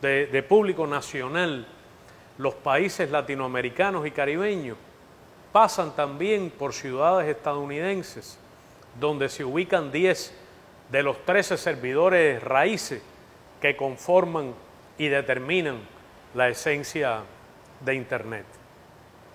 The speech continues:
Somos nosotros también la región más atrasada en la producción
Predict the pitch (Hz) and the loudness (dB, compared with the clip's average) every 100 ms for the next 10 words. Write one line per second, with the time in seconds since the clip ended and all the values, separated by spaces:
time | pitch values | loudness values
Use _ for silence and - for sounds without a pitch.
0 | - - - - - - - - 220 214 | -20 -20 -20 -20 -20 -16 0 4 6 4
1 | 156 143 - 202 175 - 143 127 156 190 | 0 -2 0 0 -2 -4 -6 -4 -2 -2
2 | 165 117 - - - - - - - - | -4 -8 -18 -20 -20 -20 -20 -20 -20 -12
3 | 120 135 139 123 180 202 190 185 185 165 | 2 4 4 2 0 0 0 0 2 2
4 | 147 - 202 185 147 - 147 139 131 139 | 2 4 4 4 2 -2 -2 0 0 0
5 | 135 120 - 175 190 190 | -2 -4 -4 -2 0 -2